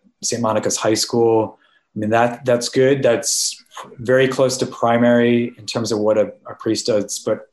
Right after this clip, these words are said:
ultimately it's, they have to be in, interested in the supernatural. And I remember my first vocation meeting, he's like, "Yeah, it seems like you're interested in all the things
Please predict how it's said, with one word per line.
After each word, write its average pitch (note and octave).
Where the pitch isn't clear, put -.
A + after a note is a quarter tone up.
ultimately A#2+
it's, -
they -
have B2+
to B2+
be A#2
in, A#2
interested G#2+
in G#2
the G2
supernatural. F#2+
And F#2+
I -
remember A2
my G#2
first G#2+
vocation G#2
meeting, G2
he's F2+
like, -
"Yeah, A2+
it G2+
seems A2+
like A2
you're G#2+
interested A2+
in G#2+
all G#2+
the G#2
things G#2